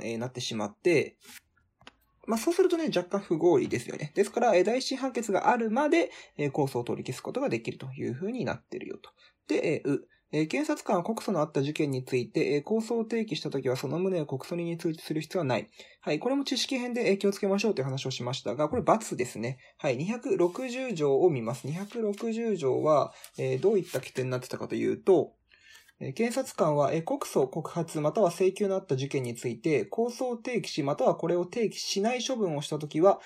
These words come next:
えー、速やかにその旨を告訴人、告発人、または請求人に通知しなければならないと。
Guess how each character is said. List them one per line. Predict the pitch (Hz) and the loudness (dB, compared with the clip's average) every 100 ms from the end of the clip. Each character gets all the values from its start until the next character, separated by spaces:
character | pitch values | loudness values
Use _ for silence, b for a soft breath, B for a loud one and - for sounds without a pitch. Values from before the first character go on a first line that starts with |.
| B B | B B
え | 156 | -4
ー、 | |
速 | 160 214 | -2 -2
や | 240 | 0
か | 214 | 0
に | 160 | -2
そ | 165 | -2
の | 151 | -4
旨 | 156 202 | -2 0
を | 190 | 0
告 | 147 131 - | -2 -6 -6
訴 | 143 | -2
人、 | 190 180 | -2 -4
告 | 135 131 | -6 -6
発 | 127 123 | -6 -6
人、 | 120 | -4
ま | 147 | 0
た | 214 | 0
は | |
請 | 202 156 139 | 2 -2 -2
求 | 139 | -2
人 | 139 175 | -2 -2
に | 202 | -2
通 | 147 127 | -2 -4
知 | - | -4
し | |
な | 123 | -6
け | 127 | -2
れ | 131 | 0
ば | 202 139 | 2 2
な | 113 | 2
ら | 117 | 2
な | 98 | 0
い | |
と。 | - | -4